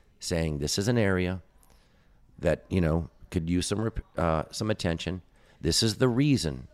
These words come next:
that we can't pass it." And then once that technician resolves that issue,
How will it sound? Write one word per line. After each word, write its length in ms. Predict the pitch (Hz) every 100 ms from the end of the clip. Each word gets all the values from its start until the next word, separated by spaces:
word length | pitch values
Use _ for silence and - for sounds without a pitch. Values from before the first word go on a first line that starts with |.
| - - -
that 160 | - 71
we 100 | 85
can't 300 | - 101 -
pass 340 | - 82 80
it." 140 | - - _ _ - _ _
And 180 | 92 95
then 160 | 92 95
once 200 | 101 -
that 180 | 95 -
technician 520 | 90 - 92 - 80
resolves 460 | 80 85 95 92
that 160 | 101 95
issue, 380 | 95 - 95